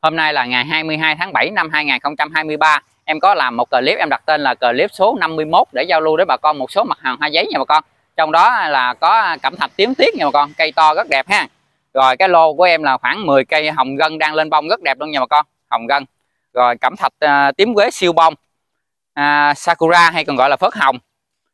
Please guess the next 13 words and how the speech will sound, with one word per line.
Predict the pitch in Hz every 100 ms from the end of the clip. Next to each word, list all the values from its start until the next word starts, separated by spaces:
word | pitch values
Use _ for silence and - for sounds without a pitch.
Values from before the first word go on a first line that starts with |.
| _ _ _
À, | 123
một | 127 131
cây, | 165 160
à, | 160
Malaysia | 160 165 160 160 165 160 156
lá |
cẩm | 190 151
thạch, | 180 139 _ -
một | 127 -
cây, | 156 156
à, | 151 151 147 147
tím | 190 302
Pháp | - 226